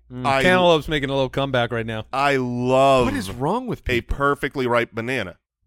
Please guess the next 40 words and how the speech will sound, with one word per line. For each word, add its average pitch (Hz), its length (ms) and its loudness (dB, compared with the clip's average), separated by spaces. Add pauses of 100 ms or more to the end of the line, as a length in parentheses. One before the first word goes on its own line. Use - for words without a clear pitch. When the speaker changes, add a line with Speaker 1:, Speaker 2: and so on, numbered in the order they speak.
(140)
Speaker 1:
Yes. 143 300 4
Speaker 2:
That's 135 140 4
like, 190 200 2
there's 180 180 6
nothing 190 280 4
better, 139 360 2
but 165 280 0
there 180 260 2
is 123 140 0
a 98 120 -4
short 160 380 0
window 117 260 -4
for 101 160 -8
bananas. 92 320 -8
Speaker 1:
People 269 160 -2
Speaker 2:
It's 302 80 2
Speaker 1:
have 220 100 0
different 196 220 4
Speaker 2:
green, 220 180 2
Speaker 1:
opinions. 156 380 -2
Speaker 2:
and 143 120 2
then 135 80 2
it's 113 160 -2
mush. 113 540 -4
But 135 260 -6
there 143 200 0
is 117 160 -4
the 110 140 -4
window 175 440 -4
of 160 140 -4
perfection. 110 680 -6 (340)
Like, 202 120 -2
this 330 180 2
is 202 100 -2
an 170 100 0
incredible 131 720 -2
superpower. 107 420 -6
You're 185 100 -2
right, 156 240 2
Mike. 92 220 -14